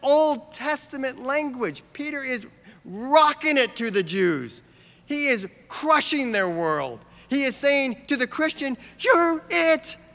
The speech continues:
You're exactly what I was prophesying before. This is the value I have in you. I selected you.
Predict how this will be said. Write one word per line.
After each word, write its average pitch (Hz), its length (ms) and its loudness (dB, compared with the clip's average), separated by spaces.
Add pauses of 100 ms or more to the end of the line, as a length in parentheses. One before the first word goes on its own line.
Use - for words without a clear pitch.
(380)
You're 294 200 0
exactly 294 880 -2 (200)
what 262 160 -2
I 262 100 -2
was 269 160 -6
prophesying 254 760 -4
before. 247 800 0 (260)
This 294 180 -4
is 285 140 -8
the 302 140 -2
value 277 640 0
I 233 120 2
have 214 260 -2
in 202 120 -4
you. 202 180 -6 (120)
I 311 200 2
selected 226 680 -2
you. 170 320 -4